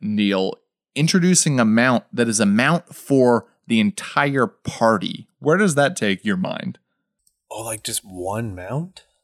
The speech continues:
Speaker 1: Yeah.
Speaker 2: I, I mean, uh, my first thought would be going back to a dragon.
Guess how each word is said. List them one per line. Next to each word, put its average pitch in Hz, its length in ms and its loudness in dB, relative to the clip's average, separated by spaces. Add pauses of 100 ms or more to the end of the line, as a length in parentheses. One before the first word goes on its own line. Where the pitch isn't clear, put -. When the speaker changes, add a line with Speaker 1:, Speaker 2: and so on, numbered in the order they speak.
(160)
Speaker 1:
Yeah. 110 420 0 (460)
Speaker 2:
I, - 160 -6 (120)
I 139 40 4
mean, 131 260 4
uh, 113 300 -8
my 107 160 -4
first 165 260 0
thought 135 140 4
would 95 220 -6
be 104 140 -10
going 104 360 -4
back 98 320 -6
to 101 440 -6 (100)
a 107 60 -10
dragon. 95 380 -6